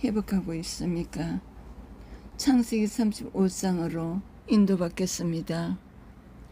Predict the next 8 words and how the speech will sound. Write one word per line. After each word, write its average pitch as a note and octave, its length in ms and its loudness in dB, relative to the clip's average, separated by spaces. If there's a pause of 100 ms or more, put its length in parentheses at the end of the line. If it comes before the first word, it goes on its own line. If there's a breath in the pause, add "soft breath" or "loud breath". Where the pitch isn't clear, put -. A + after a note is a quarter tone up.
(320 loud breath)
하나님이 F#3+ 580 6 (200)
야곱에게 F#3 580 4
이르시되, E3+ 680 0 (460)
"일어나 F#3 580 4 (280)
베델로 G#3+ 640 4 (120)
올라가서 E3 840 0 (560 loud breath)
거기 F3 400 2 (140)
거주하며." F3 880 2